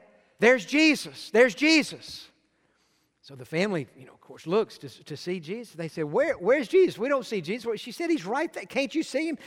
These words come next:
He's right there." And Christy said, the daughter said, "John, it wasn't for, like, five seconds, but it was, like, five minutes. My mom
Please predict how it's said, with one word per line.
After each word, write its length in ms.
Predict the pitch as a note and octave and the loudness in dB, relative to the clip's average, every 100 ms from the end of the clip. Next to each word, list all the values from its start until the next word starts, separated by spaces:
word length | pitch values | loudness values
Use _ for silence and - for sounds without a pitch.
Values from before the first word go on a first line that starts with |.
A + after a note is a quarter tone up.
| - - | -18 -8
He's 180 | G3+ | -6
right 260 | F#3+ B3 C4 | -2 -2 -2
there." 280 | C#4+ D4+ A3 - - _ _ | -4 -4 -10 -20 -20 _ _
And 180 | F#3 F3 | -4 -2
Christy 360 | A#3+ B3 G#3+ | -2 -4 -4
said, 340 | - G3+ F#3+ D#3+ | -4 0 0 0
the 60 | |
daughter 320 | D#3+ G3 G#3 E3+ | 0 2 2 -2
said, 200 | F3 D3 | -6 -2
"John, 280 | F#3 A3+ | -2 0
it 160 | E3+ E3+ | -4 -2
wasn't 360 | E3 C4 A#3+ F3+ | 2 2 0 -4
for, 140 | E3+ | -2
like, 320 | E3 D#3 - | 0 0 -4
five 300 | - F3+ E3+ | 2 2 2
seconds, 520 | - G#3+ B3 F#3 D3+ | 0 0 0 -2 -12
but 140 | - F3+ | -8 -8
it 60 | |
was, 120 | A#3+ F3+ | -8 -6
like, 220 | E3+ D3 | -6 -6
five 420 | - F#3 G#3+ F#3+ | -2 0 2 -2
minutes. 760 | E3+ A3 A#3+ A2 _ - - _ _ _ _ - | -4 -6 -6 -10 _ -20 -20 _ _ _ _ -6
My 140 | E3+ | -4
mom 720 | E3 G3+ C4 A3 D3 D3+ F3 | 0 2 2 2 -2 -6 -12